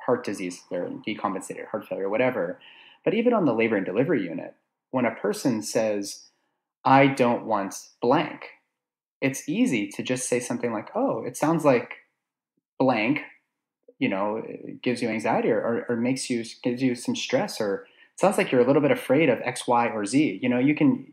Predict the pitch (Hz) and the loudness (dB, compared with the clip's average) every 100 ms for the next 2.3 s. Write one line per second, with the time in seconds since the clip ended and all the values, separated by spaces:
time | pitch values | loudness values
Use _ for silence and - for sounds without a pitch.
0 | - 127 147 131 123 - 135 - 101 98 | -4 2 2 4 2 2 -2 0 -4 -4
1 | 113 110 127 139 - 170 110 - 139 143 | -4 -2 -2 -2 -4 -4 -8 -8 -4 -2
2 | 120 104 | -2 -2